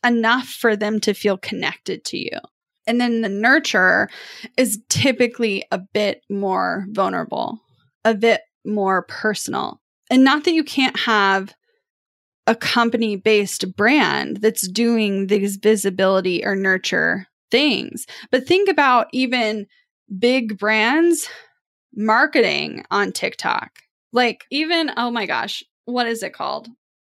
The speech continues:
The Sponge. You guys are shouting at me. The, <laughs> the Sponge that was on Shark Tank that has the smiley face on it. Oh my God. It doesn't even matter what it's called.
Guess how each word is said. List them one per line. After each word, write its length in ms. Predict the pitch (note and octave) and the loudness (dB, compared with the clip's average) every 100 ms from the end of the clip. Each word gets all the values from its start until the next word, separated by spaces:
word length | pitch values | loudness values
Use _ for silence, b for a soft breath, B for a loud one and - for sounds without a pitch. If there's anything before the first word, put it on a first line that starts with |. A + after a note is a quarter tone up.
| - | -6
The 140 | A#3+ | -4
Sponge. 760 | B3 - A3+ F3+ D#3 F#3+ - - _ _ _ _ - | -4 -4 -4 -2 -6 -10 -12 -14 _ _ _ _ -10
You 100 | A3+ | -4
guys 220 | G3 F#3+ | -4 -4
are 80 | F#3+ | -6
shouting 440 | G3+ F3 - D3 | -2 -2 -4 -10
at 100 | C3 | -10
me. 240 | D#3 - B B B A#3 | -10 -12 B B B -4
The, 180 | A#3+ A#3 | -4 -4
<laughs> 560 | - - - D4 A4+ | -8 -10 -10 -8 -2
the 140 | G4+ A#4 | 4 4
Sponge 600 | - - D#4+ E4 D#4+ F4 | 2 0 2 4 4 2
that 100 | D4+ | 0
was 160 | C#4+ D4 | -2 -2
on 200 | C#4 C#4 | -2 -2
Shark 400 | - D4+ C4+ C4 | -2 0 -2 -2
Tank 400 | B3 G#3 - - B B B - | -2 -2 -6 -14 B B B 0
that 100 | D#4 | 2
has 180 | E4+ | 2
the 100 | E4 | 2
smiley 420 | E4 D#4+ C#4+ C#4 D#4 | -2 0 0 0 -2
face 280 | E4 E4 | -2 0
on 160 | E4 E4 | 0 0
it. 200 | E4+ - _ - | -2 -4 _ -6
Oh 200 | A3+ A#3 | -2 0
my 200 | A3+ G3+ | 0 -2
God. 340 | - - C#2+ - _ _ _ - | 0 0 -2 -6 _ _ _ -4
It 100 | D#4 | 0
doesn't 220 | F4+ F#4+ | 2 4
even 280 | F#4 F4 C4+ | 4 2 2
matter 320 | B3 C#4+ E4+ | 2 2 0
what 160 | C4 A#3+ | -2 -2
it's 200 | A3+ - | -4 -8
called. 680 | - - F4 E3+ C#3+ A3 | -4 2 2 2 -2 -6